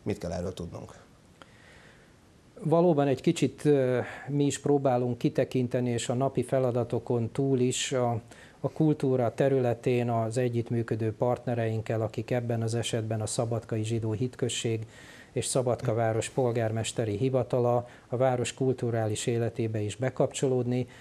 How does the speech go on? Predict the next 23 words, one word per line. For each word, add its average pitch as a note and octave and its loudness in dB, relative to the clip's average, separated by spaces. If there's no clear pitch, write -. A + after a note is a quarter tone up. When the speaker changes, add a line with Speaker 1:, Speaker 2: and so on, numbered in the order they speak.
Speaker 2:
Ez D3 0
a C#3+ 6
Zsidó D#3+ 4
Kulturális, C#3 2
ö, B2 2
Hét, C#3 2
ö, C#3 0
a C3+ 2
szabadkai B2 0
kulturális A#2+ 0
eseményeknek A#2 -2
egyik B2 -2
pontja, D3+ 2
aminek D3 2
keretében B2+ 0
holnap D3 4
a C3+ -2
Városházán C3 0
megrendezésre B2+ 0
fog - -4
kerülni C#3 2
a B2 0
második B2+ 0